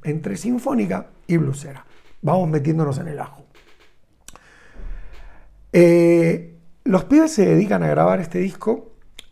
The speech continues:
repiten en el mismo estudio en el que estaban, pero ya, insisto,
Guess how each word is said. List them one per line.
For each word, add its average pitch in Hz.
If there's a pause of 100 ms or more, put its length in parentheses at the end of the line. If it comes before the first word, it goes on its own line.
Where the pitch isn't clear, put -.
(120)
repiten 165
en 143
el 139
mismo 175
estudio 180
en 175
el 117
que 160
estaban, 110
pero 90
ya, 104
insisto, 143